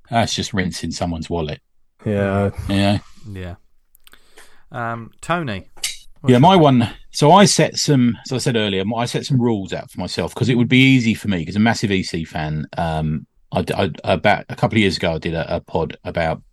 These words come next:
Speaker 1: Bernie Krigstein and E C with Heyman, and I just, I read all of E C, and I loved it. Absolutely beautiful.
Speaker 3: Hmm.
Speaker 1: Um, and I'm also a Warren fan. I mean, also, um, the D C horror books, I think, particularly are very good. House Mystery, House of,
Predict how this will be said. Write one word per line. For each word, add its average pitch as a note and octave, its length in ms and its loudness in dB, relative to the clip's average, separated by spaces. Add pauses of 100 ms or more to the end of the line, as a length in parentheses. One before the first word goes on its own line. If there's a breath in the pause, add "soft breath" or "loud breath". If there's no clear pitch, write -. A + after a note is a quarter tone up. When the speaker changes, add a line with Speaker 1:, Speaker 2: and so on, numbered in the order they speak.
Speaker 1:
Bernie E2+ 200 -4
Krigstein D#2+ 500 -6
and D#2+ 80 -4
E D#2 120 -4
C C#2+ 380 -6
with D#2+ 260 -10
Heyman, D#2 420 -6
and E2 180 -6
I E2+ 80 -4
just, D2 240 -8
I A2 60 -2
read F#2+ 200 2
all F2 180 -2
of D#2+ 80 -6
E D2+ 100 -6
C, - 300 -10 (580 soft breath)
and G2 100 2
I G2 60 4
loved G2 260 0
it. - 140 -8
Absolutely F2+ 880 -6 (640)
beautiful. - 500 0 (380)
Speaker 3:
Hmm. G2+ 200 -8
Speaker 1:
Um, G#2 320 6
and G#2+ 140 2
I'm G#2+ 100 6
also A2+ 260 2
a F2 40 0
Warren E2+ 380 0
fan. E2 400 -6
I E2+ 40 -4
mean, F#2 140 0
also, F#2+ 540 -2
um, F2 280 -2 (260 soft breath)
the A2 60 0
D A#2+ 200 4
C G#2+ 160 2
horror F#2+ 180 2
books, E2 220 -4
I F#2+ 40 -8
think, F#2+ 160 -4
particularly F2+ 500 -4
are D#2+ 40 -8
very D#2+ 140 -6
good. E2+ 120 -8
House F2+ 200 -8
Mystery, F2 260 -8
House F2 240 -8
of, D#2 180 -10